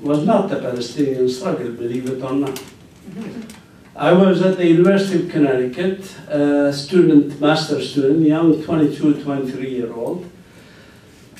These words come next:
This, uh, I was elected president of the International Student Union at, uh, the University of Connecticut.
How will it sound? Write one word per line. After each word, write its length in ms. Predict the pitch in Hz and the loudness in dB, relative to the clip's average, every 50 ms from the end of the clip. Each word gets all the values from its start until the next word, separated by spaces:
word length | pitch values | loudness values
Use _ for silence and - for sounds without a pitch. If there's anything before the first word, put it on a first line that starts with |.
| - - _ - - - - - - | -20 -20 _ -20 -20 -20 -20 -20 -14
This, 460 | 151 165 175 175 175 - - - 175 | -4 0 0 0 0 0 -2 0 2
uh, 380 | 170 165 165 165 160 156 156 - | 4 4 4 4 2 0 0 2
I 80 | 175 | 2
was 220 | 180 185 185 170 180 | 4 4 4 6 4
elected 560 | 180 175 185 190 190 - - 175 151 - - | 4 4 4 2 2 0 0 0 0 0 0
president 520 | 180 180 180 175 165 170 185 170 160 - 156 | 0 2 2 2 2 2 2 2 2 2 2
of 120 | 151 151 151 | 0 0 0
the 80 | 170 | -2
International 760 | 170 165 160 156 147 160 156 165 175 170 165 - 180 175 165 | 0 0 0 0 2 2 2 4 4 4 2 2 4 4 4
Student 460 | - - - 180 170 165 165 160 151 - | 4 2 4 4 6 8 8 8 6 4
Union 500 | 190 190 185 165 143 127 123 123 123 135 143 135 | 4 6 6 6 6 4 2 -2 -4 -4 -4 -4
at, 120 | 131 - - - - - | -6 -8 -12 -16 -14 -6
uh, 360 | 147 139 135 131 135 135 135 127 127 - - 131 | -2 0 0 0 0 0 -2 -2 -6 -8 -10 -6
the 140 | 139 139 143 143 | -2 2 6 6
University 380 | 143 139 143 143 139 - - 147 - | 6 6 6 4 2 2 0 -2 -2
of 80 | 127 | -2
Connecticut. 580 | - 202 - - 147 131 123 - - - - - | 0 0 2 2 4 2 0 -2 -8 -12 -14 -14